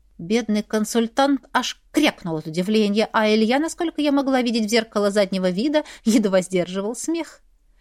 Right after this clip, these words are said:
«Всегда работает», совершенно серьёзно кивнула я опешившему парню, всё ещё торчавшему под моим окном. «Теперь я просто обязана проехать тренировочный полигон идеально.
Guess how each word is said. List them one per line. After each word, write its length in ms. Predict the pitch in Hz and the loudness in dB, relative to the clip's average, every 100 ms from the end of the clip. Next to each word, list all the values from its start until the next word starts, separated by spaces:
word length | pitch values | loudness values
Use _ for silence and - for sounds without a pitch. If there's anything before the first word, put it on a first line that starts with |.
| _ _ | _ _
«Всегда 520 | - - 285 247 277 | 0 2 2 4 4
работает», 720 | 311 359 320 - 277 302 - _ _ _ _ - | 4 4 2 2 -2 -2 -6 _ _ _ _ -8
совершенно 680 | - 226 240 - 233 220 214 | -2 0 0 0 2 2 0
серьёзно 500 | 247 220 214 185 190 | 0 0 0 0 -4
кивнула 460 | 220 214 202 196 | -2 -2 0 0
я 200 | 196 269 | 0 -2
опешившему 760 | - 226 233 226 226 - 220 226 | -2 -2 -2 -2 -4 0 0 2
парню, 440 | 202 180 175 170 - _ _ | 0 0 -2 -8 -14 _ _
всё 240 | - 240 | 0 2
ещё 180 | 214 214 | 2 0
торчавшему 760 | 208 202 - 208 190 - 247 233 | 0 0 0 -2 -2 0 0 0
под 160 | 226 | 0
моим 300 | 185 160 170 | 0 0 -2
окном. 480 | 208 - 269 170 156 - _ _ _ _ _ _ _ _ _ | -4 0 0 0 -4 -16 _ _ _ _ _ _ _ _ _
«Теперь 360 | - 302 269 254 | -4 0 0 0
я 160 | 254 | -2
просто 380 | 254 269 - 277 | 0 -4 0 0
обязана 500 | 247 202 196 233 269 | 2 0 2 0 0
проехать 540 | - 254 208 190 208 | -2 -2 -2 -4 -4
тренировочный 720 | - 208 202 196 180 - 202 190 | 0 0 2 0 -2 -2 -4 -2
полигон 560 | 196 190 190 180 185 | 0 0 0 0 0
идеально. 640 | 185 233 214 170 160 170 | 0 2 2 0 -4 -8